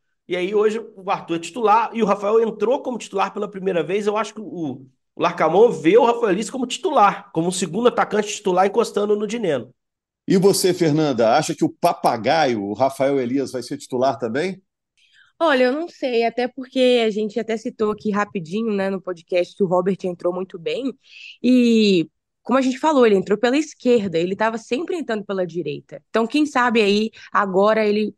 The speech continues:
Speaker 3: entrando, é, pela esquerda, ele vai ter mais chances, vai voltar a ser titular e ajudar, porque eu achei que ele entrou muito bem. Ele fez umas jogadas ali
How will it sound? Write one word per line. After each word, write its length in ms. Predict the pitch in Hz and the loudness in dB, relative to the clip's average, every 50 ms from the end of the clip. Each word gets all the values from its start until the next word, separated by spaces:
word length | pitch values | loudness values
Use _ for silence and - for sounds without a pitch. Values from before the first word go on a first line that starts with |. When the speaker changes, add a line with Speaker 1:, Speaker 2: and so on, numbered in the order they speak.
| _ - | _ -4
Speaker 3:
entrando, 560 | 185 185 190 - - 226 247 285 269 262 240 - _ _ _ _ - - | -4 -4 -2 -2 0 0 0 0 -2 -4 -8 -12 _ _ _ _ -2 2
é, 360 | 190 196 190 185 175 170 - _ _ _ _ _ _ _ | 4 4 6 6 4 2 -2 _ _ _ _ _ _ _
pela 220 | - 240 220 226 226 | 0 2 2 2 2
esquerda, 560 | 220 220 - - 226 208 220 220 190 208 196 | 0 -2 -2 0 2 2 2 2 0 0 0
ele 220 | 175 190 190 208 | 0 0 -2 -2
vai 220 | 208 175 208 208 208 | -2 -2 -2 -2 -2
ter 180 | 208 226 220 214 | -2 -6 -6 -4
mais 240 | 208 196 185 180 - | -4 -6 -6 -8 -10
chances, 500 | - - 220 233 233 233 226 - 185 175 | -10 -8 -6 -6 -6 -6 -8 -10 -8 -4
vai 160 | 202 202 208 | -2 -2 -2
voltar 480 | 185 180 190 208 202 185 - - 196 | -4 -4 -6 -4 -6 -6 -4 -4 -4
a 60 | 196 196 | -4 -4
ser 160 | - 202 196 | -6 -10 -12
titular 560 | - - - 185 175 170 175 185 208 220 214 | -12 -12 -16 -8 -4 -2 0 2 2 0 0
e 80 | 214 208 | -2 -4
ajudar, 320 | 214 185 170 185 180 202 | -6 -6 -4 -4 -4 -4
porque 140 | - - 254 | -4 -2 -2
eu 60 | 247 | -2
achei 180 | 240 - 254 247 | -2 -2 -4 -6
que 60 | 269 | -4
ele 80 | 269 262 | -4 -6
entrou 260 | 233 - 226 285 339 | -6 -4 -6 -6 -4
muito 440 | 302 247 226 220 247 302 349 - - | -2 -2 0 0 0 0 -2 -2 -4
bem. 240 | 202 175 175 214 - _ _ - - - - - - | -4 -2 -2 -4 -6 _ _ -20 -20 -20 -16 -8 -6
Ele 140 | 190 202 202 | -4 -4 -2
fez 160 | - 254 233 | -2 -2 -2
umas 140 | 262 262 254 | 0 -2 0
jogadas 440 | 240 226 190 196 202 208 214 214 208 | 0 0 0 0 0 0 -2 -2 -2
ali 300 | 214 196 185 202 220 254 | -2 -2 0 -2 -2 -4